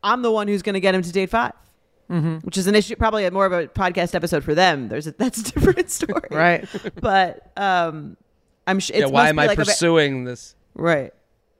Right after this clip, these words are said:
Speaker 1: Well, it must be just a very unique position to be in where, you
Speaker 2: Right.
Speaker 1: know,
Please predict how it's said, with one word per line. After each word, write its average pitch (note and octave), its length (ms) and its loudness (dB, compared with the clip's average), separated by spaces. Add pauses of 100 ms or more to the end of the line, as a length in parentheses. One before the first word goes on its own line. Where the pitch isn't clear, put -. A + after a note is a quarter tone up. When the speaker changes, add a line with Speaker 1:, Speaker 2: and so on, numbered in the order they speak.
(760)
Speaker 1:
Well, - 140 -4
it G#3+ 40 0
must C4+ 160 2
be C4+ 60 -8
just A3 140 -6
a A#3 40 0
very G#3 240 4
unique G3 440 -2 (520)
position F#3+ 380 -2
to F3+ 80 -4
be F3+ 220 2
in C3+ 240 -4 (100)
where, D3 540 0 (400)
you F3+ 60 0
Speaker 2:
Right. E3 40 0
Speaker 1:
know, C3+ 320 -2